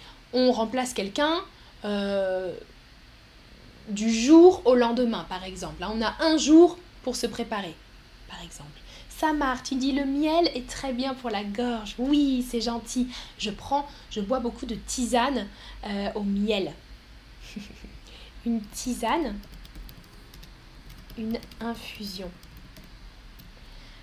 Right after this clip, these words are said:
Euh, avec du miel aussi dedans, une boisson avec des plantes. J'utilise ça. Alors.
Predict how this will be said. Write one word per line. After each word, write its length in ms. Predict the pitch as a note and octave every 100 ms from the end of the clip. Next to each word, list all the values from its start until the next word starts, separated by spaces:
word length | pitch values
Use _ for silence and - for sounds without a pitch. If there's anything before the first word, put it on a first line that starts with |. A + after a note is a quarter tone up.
| - A3+
Euh, 380 | G3 F3+ F3+ F3 G3
avec 200 | F3 G3+
du 140 | G3+ A3
miel 360 | A3 B3+ C4
aussi 320 | A#3 - -
dedans, 440 | G#3 G3 G3 G3+ F#3+
une 120 | F3
boisson 340 | F#3+ F3 -
avec 240 | G#3 F#3 E3
des 80 | E3+
plantes. 500 | - G3 F3 - - -
J'utilise 440 | G3 - F3 E3+
ça. 220 | - F3+ - - - - - - - - - - - - - - - - - - - - - - - - - -
Alors. 460 | D4+ A#3+ D#3 -